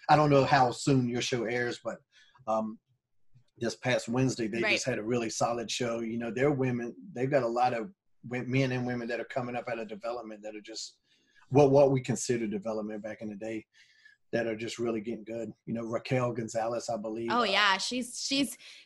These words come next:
Speaker 2: I can tell that every single week that she's on T V, they're, they're going somewhere with her.
Speaker 1: Yeah, yeah. Yeah, she's good. Rhea Ripley's incredible. They, you know, uh, Cameron Grimes, who I actually managed in T N A, um, he's gonna be a big star too. They,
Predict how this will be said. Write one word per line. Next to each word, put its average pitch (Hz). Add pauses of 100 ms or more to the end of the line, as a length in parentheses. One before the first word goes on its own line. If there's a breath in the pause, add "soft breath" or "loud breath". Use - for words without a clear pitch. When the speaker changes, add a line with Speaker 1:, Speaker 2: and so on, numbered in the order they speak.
(160)
Speaker 2:
I 277
can 285
tell 254
that 226
every 233
single 226
week 202
that 202
she's 214
on 196
T 202
V, 190
they're, 220
they're 254
going 226
somewhere 185
with 175
her. 160 (420)
Speaker 1:
Yeah, - (300)
yeah. - (340 soft breath)
Yeah, 113
she's 139
good. 123
Rhea 123
Ripley's 117
incredible. 110
They, 127 (320 loud breath)
you 120
know, 113
uh, 113
Cameron 135
Grimes, 117
who 120
I 117
actually 113
managed 113
in 113
T 117
N 110
A, 110 (360 soft breath)
um, 107
he's 127
gonna 110
be 110
a 101
big 107
star 110
too. 113
They, 135